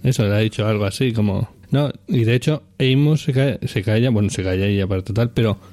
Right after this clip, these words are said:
también está comprendiendo, eh, la situación, yo creo, ¿eh? El, es una bronca de jefe, pero que realmente no es bronca, ahí hay mucho subtexto.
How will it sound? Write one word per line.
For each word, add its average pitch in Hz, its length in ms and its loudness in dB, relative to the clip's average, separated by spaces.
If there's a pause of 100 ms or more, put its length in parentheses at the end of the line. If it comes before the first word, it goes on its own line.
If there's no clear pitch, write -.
también 107 260 2
está 104 140 -2
comprendiendo, 101 720 2 (960)
eh, 104 440 -2
la 110 120 0
situación, 98 640 -2
yo 98 100 -2
creo, 101 300 0
¿eh? 101 400 0
El, 98 320 0 (360)
es - 280 -2 (180)
una 131 240 4
bronca 120 520 2
de 117 120 0
jefe, 123 220 -4
pero 113 180 -2
que 113 120 -2
realmente 120 580 2
no 113 160 2
es 104 80 0
bronca, 113 300 2
ahí 127 100 2
hay 135 100 2
mucho 127 260 2
subtexto. - 480 -6